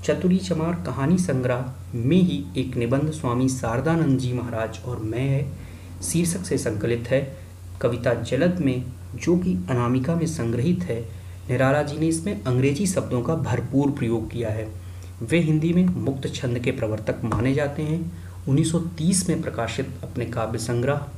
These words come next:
परिमल की भूमिका में लिखते हैं कि मनुष्यों की मुक्ति की तरह कविता की भी मुक्ति होनी चाहिए। बहुत महत्वपूर्ण है, परीक्षा में अक्सर पूछा जाता है।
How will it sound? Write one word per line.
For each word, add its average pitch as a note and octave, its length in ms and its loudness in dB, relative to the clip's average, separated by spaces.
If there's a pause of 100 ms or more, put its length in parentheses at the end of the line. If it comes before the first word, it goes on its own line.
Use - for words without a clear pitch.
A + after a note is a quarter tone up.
परिमल E3+ 340 4
की C#3+ 140 2
भूमिका A#2 420 -2
में A2+ 140 0
लिखते G#2 380 2
हैं B2+ 420 2 (240)
कि C3+ 80 0
मनुष्यों C3 480 2
की D#3 140 0
मुक्ति - 280 -2
की A#2+ 140 -4
तरह A#2+ 200 0
कविता A#2 440 -2
की C3+ 180 -2
भी A#2 100 -2
मुक्ति - 380 -2
होनी A2 160 -2
चाहिए। A2 340 -4
बहुत - 380 -4
महत्वपूर्ण A2+ 540 -2
है, G#2+ 120 -2
परीक्षा A2 420 -4
में D#3+ 180 -2 (760)
अक्सर F3+ 240 2
पूछा B2+ 300 0
जाता G#2+ 260 0
है। G#2+ 360 -6